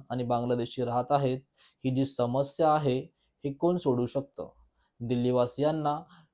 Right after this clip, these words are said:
या लोकांपासून कोण वाचवू शकतं? ते फक्त आणि फक्त भारतीय जनता पार्टी वाचवू शकते, हे सुद्धा सांगितले. आरएसएसच्या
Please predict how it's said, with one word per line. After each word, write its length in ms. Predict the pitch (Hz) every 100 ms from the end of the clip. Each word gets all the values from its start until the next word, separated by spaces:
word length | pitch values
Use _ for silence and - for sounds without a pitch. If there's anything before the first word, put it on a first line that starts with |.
| -
या 100 | 127
लोकांपासून 600 | 123 131 139 139 139 147
कोण 200 | 139 165
वाचवू 340 | 165 127 127 127
शकतं? 480 | 143 139 _ 113 - - _ _ _ _ _
ते 100 | 147
फक्त 420 | 143 175 165 _
आणि 180 | 156 147
फक्त 420 | 139 156 143 _
भारतीय 500 | 135 127 139 139 135 143
जनता 340 | 123 120 123
पार्टी 360 | 123 127 120 131
वाचवू 340 | 113 110 123
शकते, 420 | - 127 - 123 120 _ _ -
हे 60 |
सुद्धा 320 | 123 131 120 127
सांगितले. 500 | 135 143 147 127 - _ _ _ _ _ _ _
आरएसएसच्या 680 | 110 113 117 131 - 127 120